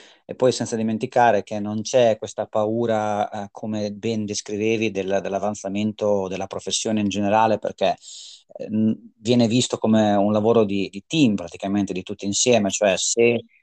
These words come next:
se, eh, l'os che lavora con me può fare, eh, il prelievo ematico, può mettere il catetere,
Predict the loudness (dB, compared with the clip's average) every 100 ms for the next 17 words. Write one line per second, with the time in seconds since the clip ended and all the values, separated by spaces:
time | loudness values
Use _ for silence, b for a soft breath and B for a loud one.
0 | -4 0 4 4 4 2 -2 -6 -8 -6
1 | 0 4 4 2 -2 0 2 2 0 0
2 | 2 0 -2 0 0 2 2 4 4 2
3 | 0 -2 -4 -6 -6 -8 -6 -4 -4 -6
4 | -4 -2 0 0 0 -2 -8 -12 -6 0
5 | 2 2 -2 -2 2 4 4 2 -2 -2
6 | -4 -4 -6 -4 -2 0 2 0 -2